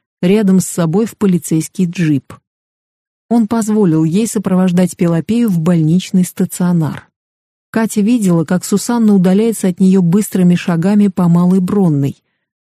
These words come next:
Рыжеволосая женщина прошла мимо ярко освещенной витрины бутика белья «Агент-провокатор», мимо французской кондитерской.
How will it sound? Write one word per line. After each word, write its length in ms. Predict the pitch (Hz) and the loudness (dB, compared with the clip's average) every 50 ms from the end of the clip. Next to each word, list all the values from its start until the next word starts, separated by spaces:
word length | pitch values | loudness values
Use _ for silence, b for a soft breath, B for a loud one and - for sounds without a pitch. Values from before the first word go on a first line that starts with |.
| _ _ _ _ _ - | _ _ _ _ _ -2
Рыжеволосая 800 | 185 190 208 190 226 190 190 208 233 254 247 - - 220 202 190 | 0 0 2 2 2 2 2 2 0 0 -2 -2 0 0 2 2
женщина 640 | 180 170 180 214 240 240 208 - - 214 208 202 190 | 2 2 2 0 0 -2 -4 -2 -2 0 0 0 0
прошла 360 | - 185 175 - - 202 196 | 0 -2 -2 0 0 2 4
мимо 300 | 190 185 190 190 185 180 | 4 4 4 4 4 4
ярко 460 | 175 143 - 202 214 233 - - 226 | 2 0 0 -2 -2 -2 -2 -4 -4
освещенной 640 | 202 - - - 180 - - - 196 190 190 185 180 | -4 -4 -4 -4 -4 -4 -2 -2 2 2 4 4 2
витрины 480 | 160 170 165 - - 185 185 185 180 165 | 2 0 -2 -2 -2 0 2 2 2 2
бутика 460 | 151 165 151 - - 185 - - 165 | 2 -2 -4 -4 -6 -6 -4 -4 -2
белья 400 | 143 156 151 147 143 160 170 175 | -2 -2 -2 -2 -2 -2 -2 -2
«Агент-провокатор», 1120 | 180 165 147 165 165 165 - - 175 165 165 170 170 - - 170 147 - - - - - b b b b b _ _ _ _ - | -2 -2 0 0 -2 -2 -2 -4 -4 -2 -2 -2 -4 -2 -4 -4 -4 -4 -8 -12 -12 -14 b b b b b _ _ _ _ 0
мимо 200 | 185 185 190 175 | 2 4 4 4
французской 540 | 170 - 190 180 165 - 208 - - - 185 | 2 0 0 -2 -2 -2 -4 -4 -4 -4 -4
кондитерской. 960 | - - 190 180 180 165 175 175 147 - 147 139 - - - - 139 - | -2 0 2 2 2 2 0 -2 -2 -4 -8 -10 -10 -10 -10 -10 -10 -10